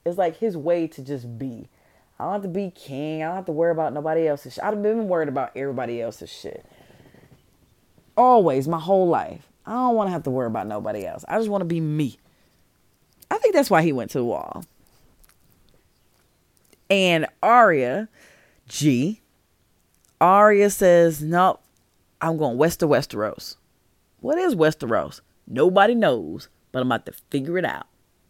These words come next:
Ba-dum-bum. You could tell that whole sto-, oh, that could be something completely different. That could be a whole story by itself. Whatever happens to Arya when she leaves, oh, she's got a ship with a wolf on the front of it. Yes, Arya.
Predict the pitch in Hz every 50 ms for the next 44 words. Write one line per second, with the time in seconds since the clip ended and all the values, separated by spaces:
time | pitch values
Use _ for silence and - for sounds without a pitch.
0 | _ _ - 156 135 113 120 - _ - 117 85 - - _ _ _ _ _ _
1 | _ _ _ _ _ _ _ _ _ _ _ _ _ _ _ _ _ _ _ _
2 | _ - 156 202 240 262 - - 240 202 190 175 160 175 240 247 - 185 160 156
3 | 151 - - - 139 160 180 175 139 143 175 - 165 127 127 113 - 151 143 123
4 | - 123 - 123 104 - 147 127 95 117 107 131 - - - - 196 226 254 202
5 | 147 104 - - 135 135 165 170 175 180 180 180 185 180 - - - 180 185 202
6 | 202 208 214 240 262 285 330 320 - 359 440 370 214 156 - - _ _ _ _
7 | _ _ _ _ - - 110 131 151 185 202 214 240 247 233 262 - 220 254 294
8 | 302 226 170 151 120 120 131 143 - 214 196 196 214 233 214 185 160 143 - -
9 | - - 196 220 226 208 190 - 175 165 160 120 151 - - - 247 247 247 -
10 | _ - 233 226 233 220 226 254 254 277 269 - - - 277 277 - 302 285 285
11 | 285 294 - 523 571 679 659 659 719 784 807 807 762 - - - - 466 494 494
12 | 494 494 494 480 466 523 -